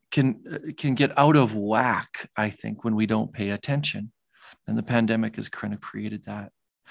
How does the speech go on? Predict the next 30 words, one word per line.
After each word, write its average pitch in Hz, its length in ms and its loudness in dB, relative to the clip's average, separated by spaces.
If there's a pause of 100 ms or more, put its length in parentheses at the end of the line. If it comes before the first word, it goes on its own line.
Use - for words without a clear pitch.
(240)
And - 100 -2
so 156 80 4
here's 165 280 4
the 120 100 -4
thing. 113 380 -2 (280)
Studies 185 360 6
have 151 100 6
shown 165 260 8
that 127 100 6
happiness 131 540 2
help 123 180 4
us 123 140 0
to - 80 -10
be 113 100 2
more 107 200 4
gracious. 160 500 4
They 104 100 -4
help 107 220 0
us 107 120 -6
to 202 100 -18
be 101 100 -2
more 95 220 -8
kind. 151 460 4
They 107 80 4
help 110 200 4
us - 100 -8
to 117 100 -4
be 107 180 -4
more 95 240 -4
generous 143 1000 0